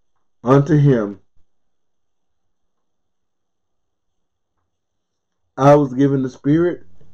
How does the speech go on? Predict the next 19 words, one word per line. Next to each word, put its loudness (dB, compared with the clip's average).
in 2
measure 0
above 2
other -2
men. -8
But 0
I -4
told 2
my -6
disciples -6
about -6
the -20
Spirit, -4
and 2
I 6
wanted 0
them 0
to -12
know -10